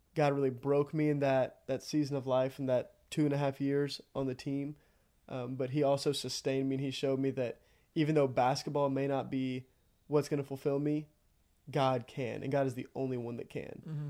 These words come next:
Speaker 1: And he continued doing that when I went to Liberty and showed me that I can't rely on relationships. I can't put my identity or my hope in relationships
Speaker 2: Yeah.
Speaker 1: because the other person in that relationship is gonna be a broken person just like I am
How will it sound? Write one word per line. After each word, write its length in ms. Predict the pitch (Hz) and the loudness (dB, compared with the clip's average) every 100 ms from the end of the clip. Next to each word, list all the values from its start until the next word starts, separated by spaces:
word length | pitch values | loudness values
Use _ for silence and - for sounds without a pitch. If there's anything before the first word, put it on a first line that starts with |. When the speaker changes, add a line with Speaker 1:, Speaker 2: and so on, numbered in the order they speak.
| 139 | 0
Speaker 1:
And 100 | 151 | 2
he 60 | |
continued 440 | 147 143 135 160 147 | 2 0 0 0 2
doing 260 | 143 143 | 2 2
that 280 | 139 135 123 | 4 2 0
when 100 | 139 | 0
I 60 | 135 | 0
went 180 | 139 135 | 0 -2
to 80 | 139 | -2
Liberty 420 | 131 131 120 120 - _ _ - | -2 -2 -2 -6 -12 _ _ -8
and 520 | 135 131 123 120 120 - _ _ _ | -2 0 0 -2 -6 -14 _ _ _
showed 300 | - - 147 143 | -6 2 4 4
me 100 | 143 | 2
that 160 | 135 | 2
I 140 | 131 123 - | 2 0 -4
can't 280 | - 151 139 | -2 -2 0
rely 560 | 147 135 131 127 123 - _ _ - | 0 2 4 2 0 -6 _ _ -4
on 140 | 139 | -2
relationships. 680 | 123 120 123 - 120 - - | 0 0 -2 -4 -6 -6 -4
I 40 | 135 | -4
can't 220 | 151 113 | -2 -4
put 160 | - 147 | -4 -4
my 200 | 135 127 | -2 -4
identity 560 | 123 127 131 127 120 - _ _ | -4 -4 -4 -4 -6 -10 _ _
or 100 | 143 | -2
my 140 | 135 | -2
hope 220 | 127 139 139 | 0 -2 -2
in 80 | |
relationships 840 | 127 117 117 123 123 - - - - _ _ - | -4 -4 -6 -8 -10 -10 -10 -12 -18 _ _ -14
Speaker 2:
Yeah. 120 | 139 | -6
Speaker 1:
because 380 | 147 151 139 123 | 0 4 4 2
the 120 | 143 | 0
other 300 | 147 151 139 147 _ | 2 2 0 -4 _
person 360 | 160 147 - 139 | 0 0 0 -2
in 80 | |
that 120 | 131 127 | 0 0
relationship 640 | 127 131 131 - 156 143 _ _ _ _ | -2 -4 -6 -4 -4 -4 _ _ _ _
is 100 | 151 | -4
gonna 160 | 143 147 | 2 2
be 160 | 139 139 | 4 2
a 60 | |
broken 460 | 127 135 135 135 131 | 2 2 0 0 -2
person 360 | 143 123 127 123 | -2 -4 -4 -6
just 200 | 123 123 | -6 -6
like 140 | 120 | -4
I 220 | 123 120 | -4 -4
am 220 | 117 120 | -6 -8